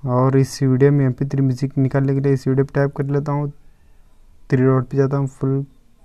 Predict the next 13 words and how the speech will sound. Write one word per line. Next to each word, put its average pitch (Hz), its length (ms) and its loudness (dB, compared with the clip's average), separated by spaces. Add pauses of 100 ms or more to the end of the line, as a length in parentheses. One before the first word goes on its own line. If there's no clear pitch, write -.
(960)
यहाँ 127 180 2
पर 143 220 -2 (800)
Straight 143 380 0
audio 139 200 4
करके 139 280 2
यहाँ 131 160 2
पर - 160 -6
इस 131 120 -6
पर - 120 -20
type 139 220 -4
कर 139 80 -6
लेना 139 200 -4
है। 180 80 -6